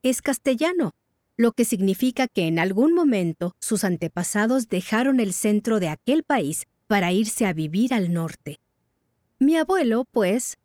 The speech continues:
era un inmigrante. Su familia dejó el lugar donde vivía para irse a instalar en otro sitio.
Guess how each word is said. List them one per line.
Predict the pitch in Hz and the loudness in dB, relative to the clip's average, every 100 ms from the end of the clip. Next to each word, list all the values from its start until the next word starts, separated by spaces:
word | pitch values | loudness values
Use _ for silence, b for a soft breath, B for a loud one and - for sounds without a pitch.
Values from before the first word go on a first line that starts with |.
| _ | _
era | 254 240 214 185 | 0 2 2 2
un | 196 | 2
inmigrante. | 196 190 180 175 165 156 143 143 _ _ _ _ _ | 2 2 2 0 0 -2 -4 -12 _ _ _ _ _
Su | - 254 | -2 0
familia | 269 247 262 240 262 | 2 2 2 2 0
dejó | 240 202 202 | 0 0 0
el | 190 | 0
lugar | 196 185 202 | 0 2 0
donde | 196 214 214 | 2 2 2
vivía | 220 233 240 185 226 - | 2 0 0 0 -2 -2
para | 196 170 | 0 0
irse | 180 214 226 | 0 0 0
a | |
instalar | 190 180 - 170 208 320 | 0 -2 -2 0 0 2
en | 247 | 2
otro | 185 208 | 0 -2
sitio. | 202 - 185 - | -2 -2 -4 -6